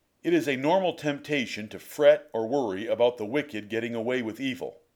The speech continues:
It is common to envy their apparent happiness and prosperity. But the instruction of wisdom is to learn that such a short-sighted view of them is brutish. Stop fretting and envying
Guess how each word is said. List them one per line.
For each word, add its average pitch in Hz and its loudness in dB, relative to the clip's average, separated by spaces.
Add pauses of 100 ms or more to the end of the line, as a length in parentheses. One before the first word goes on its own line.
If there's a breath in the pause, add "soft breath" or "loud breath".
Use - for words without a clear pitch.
(640)
It - -10
is 110 -10
common 117 -4
to 120 -8
envy 139 -4
their 113 -2
apparent 143 -6
happiness 117 -2 (220 soft breath)
and 101 -12
prosperity. 113 0 (920)
But 101 -8
the 110 -4
instruction 147 -2
of 104 -8
wisdom 101 -4 (180 soft breath)
is 113 -10
to 107 -8
learn 139 2
that 117 -10
such 143 -2
a 95 -8
short-sighted 156 -2
view 135 -4
of 87 -4
them 107 -4
is 98 -10
brutish. 92 -8 (840)
Stop - -2
fretting 139 2
and 120 -6
envying 117 -6